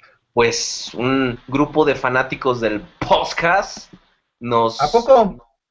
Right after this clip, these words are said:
Speaker 1: Sí, sí, sí, son los caballeros del podcast.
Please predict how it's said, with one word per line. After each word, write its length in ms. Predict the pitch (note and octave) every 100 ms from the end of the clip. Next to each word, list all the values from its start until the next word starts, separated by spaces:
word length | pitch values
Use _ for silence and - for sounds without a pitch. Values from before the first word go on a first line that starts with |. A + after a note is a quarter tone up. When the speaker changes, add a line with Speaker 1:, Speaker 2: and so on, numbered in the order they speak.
| _ _
Speaker 1:
Sí, 600 | A#2 G#2 G#2 B2 D3 F3+
sí, 140 | - C#3+
sí, 400 | - A#2 C3 G#2+
son 220 | B2+ C3
los 180 | D3 D3
caballeros 480 | D3 B2 A#2 C3 D3+
del 160 | G#2+
podcast. 680 | G2+ B2+ - D3+ D#3 - -